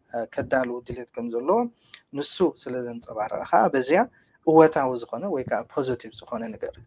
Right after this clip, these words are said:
ርእየሎም። እ፣ እዚ ክተባባዕ ዘለዎ እዩ። እ፣ ኢልና ኢና ቅድሚ ሕጂ ውድባት ናይ፣ ናይ ሚድያ ትካላት ኣይኮኑን ወይ ናይ ሃይማኖታዊ ትካላት ኣይኮኑን። እቲ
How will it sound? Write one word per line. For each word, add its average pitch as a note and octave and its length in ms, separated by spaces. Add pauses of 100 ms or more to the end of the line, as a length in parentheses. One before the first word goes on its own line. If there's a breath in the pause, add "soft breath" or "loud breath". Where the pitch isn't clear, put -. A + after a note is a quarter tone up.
(100)
ርእየሎም። C#3 480 (760 loud breath)
እ፣ B2 140
እዚ D#3+ 180
ክተባባዕ A#2+ 520
ዘለዎ A#2+ 320
እዩ። G2+ 140 (380)
እ፣ C#3 100 (260)
ኢልና D#3+ 260
ኢና C3+ 200
ቅድሚ A2+ 200
ሕጂ - 200 (200)
ውድባት F#3+ 500 (120)
ናይ፣ B2 160 (260)
ናይ D3 160
ሚድያ D#3+ 300
ትካላት B2+ 460
ኣይኮኑን A#2 320
ወይ F3+ 120
ናይ E3 120
ሃይማኖታዊ C3+ 520
ትካላት A#2+ 420
ኣይኮኑን። A2+ 420
እቲ - 140